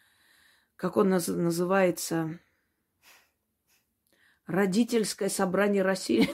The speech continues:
<laughs> Нет, подождите. Комитет ро-, родителей России. Что-то в этом. Знаете, и там вот есть одна рыжая особа, она мне напоминает нашу старшую по дому, которую все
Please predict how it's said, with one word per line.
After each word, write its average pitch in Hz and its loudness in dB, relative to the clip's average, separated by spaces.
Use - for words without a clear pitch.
<laughs> - -4
Нет, 180 0
подождите. 175 -4
Комитет 226 6
ро-, 214 4
родителей 185 0
России. 170 -4
Что-то 214 -2
в 214 6
этом. 208 -4
Знаете, 240 6
и - 0
там 233 4
вот 208 -2
есть 208 0
одна 190 2
рыжая 190 2
особа, 240 2
она 202 2
мне 220 2
напоминает 196 -2
нашу 190 -4
старшую 170 -4
по 170 -2
дому, 170 0
которую 175 -2
все 175 -4